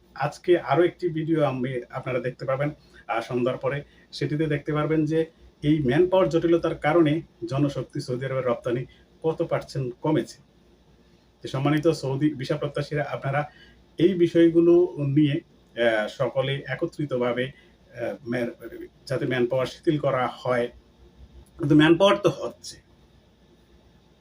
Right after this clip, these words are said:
মামু দিলে, ঘুষ দিলে, ঘুষ দিলে হয়ে যাচ্ছে। তাহলে ঘুষ দিলে যেখানে হয়ে যাচ্ছে, তো, তো সেখানে, আহ, কাগজের, আহ, বিষয়টা তো খাল্লি বাল্লি। একটু আগে যে আরবি বললাম, খাল্লি বাল্লি,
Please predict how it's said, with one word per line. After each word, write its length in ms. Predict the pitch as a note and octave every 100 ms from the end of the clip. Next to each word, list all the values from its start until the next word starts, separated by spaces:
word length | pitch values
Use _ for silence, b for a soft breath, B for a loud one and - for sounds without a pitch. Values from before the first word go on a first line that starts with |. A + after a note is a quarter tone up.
| -
মামু 220 | B2 C3+
দিলে, 220 | C3+ B2+
ঘুষ 300 | A2+ B2 A#2
দিলে, 240 | C3+ B2+ A#2+ - - A2+
ঘুষ 200 | C3+ B2
দিলে 160 | D3
হয়ে 200 | C3+ B2+
যাচ্ছে। 300 | B2+ B2 -
তাহলে 300 | A#2+ C3+ C#3+ D3+ B _ -
ঘুষ 200 | D3+ C#3+
দিলে 200 | F#3+ G3+
যেখানে 260 | F#3 F#3
হয়ে 200 | E3+ E3
যাচ্ছে, 280 | E3 E3+ E3+
তো, 140 | E3 D#3
তো 140 | D3
সেখানে, 360 | C#3 C#3 D3 D3+
আহ, 840 | D3 - - B2 A#2+ G#2+ - G#2 -
কাগজের, 400 | B2 C#3 C#3 B2+
আহ, 480 | - _ - A#2
বিষয়টা 340 | A#2 A#2 B2 C3
তো 100 | A#2+
খাল্লি 280 | - A2+ A2+
বাল্লি। 220 | - - _ _ _ - -
একটু 220 | A2+ -
আগে 120 | A#2+
যে 80 | A#2+
আরবি 260 | A#2+ B2 C#3+
বললাম, 240 | D#3 E3
খাল্লি 220 | - A2
বাল্লি, 220 | G#2 -